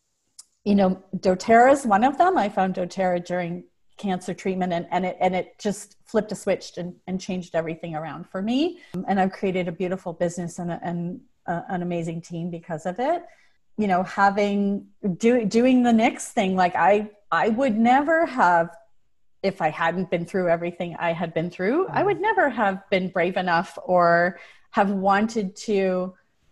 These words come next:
show that, you know, you can go through these things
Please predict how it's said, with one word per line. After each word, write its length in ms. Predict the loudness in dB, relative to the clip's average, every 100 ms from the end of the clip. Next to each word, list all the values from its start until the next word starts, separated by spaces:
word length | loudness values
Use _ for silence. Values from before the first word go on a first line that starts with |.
| _ _ -20 _
show 680 | -16 -4 2 6 6 6 2 2
that, 500 | 2 4 2 -2 -8
you 100 | -4
know, 140 | -2 -2
you 240 | 0 0
can 440 | -2 -4 0 2
go 200 | 4 2
through 320 | 2 -2 -2 0
these 280 | 0 -4
things 460 | -6 -6 -6 -6 -8